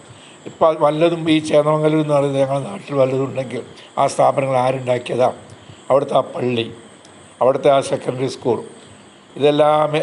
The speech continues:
അതുപോലത്തെ ഈ ഖത്തർ ബ്ലോക്ക്, ഖിസ്മത്ത് ദാഖിലി എന്ന് പറയുന്ന അത്, ഇതെല്ലാം ആരുണ്ടാക്കിയതാ?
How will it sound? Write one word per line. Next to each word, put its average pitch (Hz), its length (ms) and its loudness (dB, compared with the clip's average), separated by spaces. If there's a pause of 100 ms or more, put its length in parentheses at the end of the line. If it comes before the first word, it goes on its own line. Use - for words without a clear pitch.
(100)
അതുപോലത്തെ 143 360 2 (100)
ഈ 139 200 0 (340)
ഖത്തർ 139 240 -2
ബ്ലോക്ക്, 127 500 0 (560)
ഖിസ്മത്ത് 123 440 -4
ദാഖിലി 131 360 0
എന്ന് 123 180 0
പറയുന്ന 120 380 -4 (100)
അത്, 120 180 2 (640)
ഇതെല്ലാം 135 280 2
ആരുണ്ടാക്കിയതാ? 135 720 2